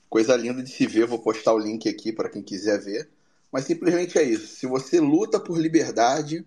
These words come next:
você é um nazista, fascista, taxista, frentista.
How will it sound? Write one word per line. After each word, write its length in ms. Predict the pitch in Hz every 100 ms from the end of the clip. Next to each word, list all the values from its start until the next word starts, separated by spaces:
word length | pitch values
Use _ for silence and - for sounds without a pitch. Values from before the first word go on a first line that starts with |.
| _ _ _ _ _ 120
você 360 | 127 - -
é 100 | 156
um 400 | 165 165 165 165 _ _ _ _ -
nazista, 680 | 139 143 120 123 165 165 156
fascista, 640 | 156 - - 151 160 147
taxista, 680 | - - - - 151 151 143
frentista. 720 | - 156 151 104 92 -